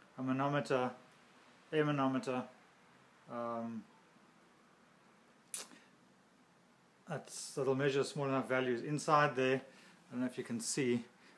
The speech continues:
but inside there, there's a little bead.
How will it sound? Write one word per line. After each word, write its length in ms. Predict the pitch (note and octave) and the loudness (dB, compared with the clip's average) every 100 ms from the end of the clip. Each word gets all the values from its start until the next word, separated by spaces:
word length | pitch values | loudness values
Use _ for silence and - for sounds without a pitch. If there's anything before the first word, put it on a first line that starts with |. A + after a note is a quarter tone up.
| - | -6
but 60 | C3+ | -2
inside 360 | C3+ D3 C#3 C3 | 0 6 6 6
there, 80 | B2 | 4
there's 200 | B2 A#2+ | 2 4
a 60 | |
little 420 | B2+ C#3+ C3 A2+ - - - - - - - - | 4 6 4 4 -4 -20 -20 -20 -20 -20 -20 -4
bead. 360 | C#3 C3 A2+ | -2 0 -2